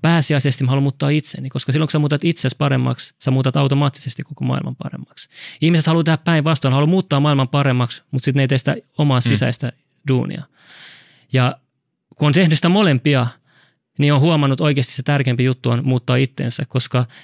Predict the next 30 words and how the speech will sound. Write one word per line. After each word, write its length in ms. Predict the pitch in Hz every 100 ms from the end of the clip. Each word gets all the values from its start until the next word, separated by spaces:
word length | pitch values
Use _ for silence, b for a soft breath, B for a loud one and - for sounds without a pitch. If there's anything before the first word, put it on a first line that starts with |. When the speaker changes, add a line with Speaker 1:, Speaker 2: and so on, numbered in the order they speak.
| -
Speaker 1:
niin 120 | 147
jos 160 | 160 139
et 60 |
sä 80 | 156
muuta 240 | 170 175 -
itseäsi 380 | 190 - 135 -
paremmaksi, 600 | 143 135 127 127 - - b b b b b _ _ 151
niin 360 | 135 120 - _ _ _ - - 196
s-, 320 | - - - _ _ _ _
sä 200 | - -
luulet, 240 | 147 208 160
että 120 | 131
sä 60 | 151
muutat 300 | 165 139 135
mu-, 180 | 160 -
muita 400 | 214 170 160 131
paremmaksi, 600 | 143 135 120 120 - -
mut 140 | 131 113
se 140 | 131
ei, 180 | 123 - _
se 120 | - 127
ei 60 |
loppujen 320 | 131 131 123
lopuksi 280 | 120 113 113
välttämättä 440 | - 123 123 123 131
ole 100 | 120
niin. 260 | - 127 - B B B B B
Speaker 2:
Mm. 140 | 123
Speaker 1:
Et 160 | 117 120 _ -
s-, 180 | - -